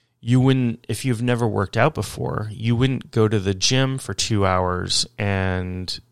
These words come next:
lift the heaviest weights you possibly could, you know, to the point of exhaustion. You would never go back to the gym again. You would most likely injure yourself.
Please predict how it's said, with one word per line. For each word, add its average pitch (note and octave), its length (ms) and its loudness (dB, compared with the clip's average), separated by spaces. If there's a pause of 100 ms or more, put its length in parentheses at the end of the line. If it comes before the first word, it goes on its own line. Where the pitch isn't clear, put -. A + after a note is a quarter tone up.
(120)
lift A2 380 -6
the A2 80 -4
heaviest A2+ 480 0
weights G#2+ 360 2
you G2+ 100 0
possibly G2+ 600 0
could, A#2 520 0 (1200)
you A#2+ 120 2
know, G#2 260 4
to A#2 160 2
the A2 60 0
point A#2 240 0
of G2+ 80 0
exhaustion. G#2+ 680 2
You A#2 140 0
would A#2+ 140 4
never G#2+ 220 2
go G2+ 100 2
back F#2+ 240 -2
to A2 100 -6
the G2 80 -4
gym A#2+ 240 0
again. G2+ 380 0
You G2+ 120 -2
would G2 120 0
most G2+ 280 2
likely G2+ 280 0
injure G#2+ 320 2
yourself. - 760 0